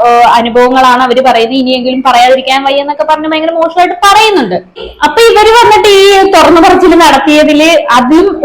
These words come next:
ഒരു തെറ്റാണ്. കാര്യം എന്താന്ന് വെച്ച് കഴിഞ്ഞാൽ ഇപ്പൊ ഇങ്ങനെ, ഇങ്ങനെയും കൂടെ ഓരോരുത്തർ ഇപ്പൊ രംഗത്തേക്ക് വരുമ്പോഴത്തേക്കും അവർക്ക് ഒന്നുകൂടെ പ്രശ്നങ്ങൾ കൂടത്തേ ഉള്ളൂ. കാര്യം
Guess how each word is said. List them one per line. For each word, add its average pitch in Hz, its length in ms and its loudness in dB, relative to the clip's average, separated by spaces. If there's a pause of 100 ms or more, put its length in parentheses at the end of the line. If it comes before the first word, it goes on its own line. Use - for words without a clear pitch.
ഒരു 294 60 2
തെറ്റാണ്. 277 580 -2
കാര്യം 247 340 2
എന്താന്ന് 285 420 2
വെച്ച് 285 140 -2
കഴിഞ്ഞാൽ 277 360 2
ഇപ്പൊ 294 260 0
ഇങ്ങനെ, 294 440 2
ഇങ്ങനെയും 320 640 2
കൂടെ 349 140 4
ഓരോരുത്തർ 320 480 0
ഇപ്പൊ 320 220 -4
രംഗത്തേക്ക് 294 380 -2
വരുമ്പോഴത്തേക്കും 269 960 -2
അവർക്ക് 254 300 0
ഒന്നുകൂടെ 370 880 0
പ്രശ്നങ്ങൾ 277 460 -2
കൂടത്തേ 262 540 0
ഉള്ളൂ. 220 220 2
കാര്യം 247 400 0